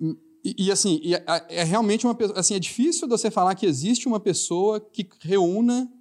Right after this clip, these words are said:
todas aquelas quinze mil habilidades que é colocado na figura do gerente de projetos. Então, existe uma diferença prática, eu acho, aí, da figura do Scrum Master pro, pro G P,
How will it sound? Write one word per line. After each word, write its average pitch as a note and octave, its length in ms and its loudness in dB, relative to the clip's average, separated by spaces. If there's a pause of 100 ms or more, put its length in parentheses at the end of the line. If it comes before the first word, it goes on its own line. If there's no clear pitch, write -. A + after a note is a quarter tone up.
(540)
todas A#3 340 2
aquelas G3+ 720 0
quinze G#3 400 0
mil F3 180 4
habilidades D#3 840 0
que E3+ 340 -2
é D3+ 80 2
colocado D#3 460 -4
na D3+ 80 -6
figura C3+ 300 -2
do C3+ 80 -8
gerente C3 300 -2
de - 40 -20
projetos. A#2+ 420 -2
Então, D#3+ 140 0
existe F3+ 220 0
uma F#3+ 40 0
diferença E3+ 440 -6 (420)
prática, D#3 420 2
eu B2+ 140 4
acho, B2+ 240 -2
aí, A#2+ 160 2
da A#2+ 100 -2
figura A#2+ 280 -6
do A#2+ 40 -6
Scrum B2 200 -4
Master A#2+ 340 0
pro, A#2+ 280 -4
pro A#2+ 200 -4
G A2+ 160 -2
P, F3+ 300 -2